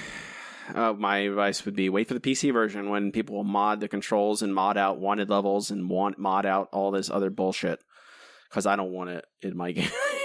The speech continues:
I just am not enjoying myself. I might play it a little bit longer and see if, like, I break through something like this impediment, but I don't think I'm going to. I just don't think I like this game. And there's so many people are like, "I love it. It's amazing." I'm like, "I don't know. I don't, they are,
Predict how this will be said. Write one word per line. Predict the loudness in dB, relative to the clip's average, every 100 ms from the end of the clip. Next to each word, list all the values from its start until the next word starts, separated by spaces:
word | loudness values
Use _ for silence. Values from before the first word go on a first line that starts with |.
| -2
I | 2 4 6 4
just | 2 2
am | 4
not | 4 4
enjoying | 4 2 4 2
myself. | 0 0 0 2
I |
might | 2 2
play | 2 4
it | 4
a | 4
little | 2 4
bit | 2 2
longer | 0 2 2 2 -2 -8 -2
and | 0
see | 2 2
if, |
like, | 2 2
I | 0
break | 0 -2 -2
through | -2 0 0
something | 2 0 0 -2 -2 -6 -20 -20 -20 _ _
like | -2 0
this | 0 -2
impediment, | -2 2 4 2 2
but | 0
I | 2
don't | 2 2
think | 0
I'm | 0
going | 2 2
to. | 0 -4 -8 _
I | -8
just | -2 -2 0
don't | 0
think | 2 4
I |
like | 4 4 2
this | -2
game. | 0 0 0
And | -4 0
there's | 0 2
so | 0
many | 0 -2
people | -2 2
are | 4
like, | 4
"I | 4 4
love | 6 8
it. | 6
It's | 6 2
amazing." | 2 4 4 4 2
I'm | 2
like, | 0 0
"I | 2
don't | 2 2 0
know. | 0
I | 2
don't, | 2 0
they | 2
are, | 2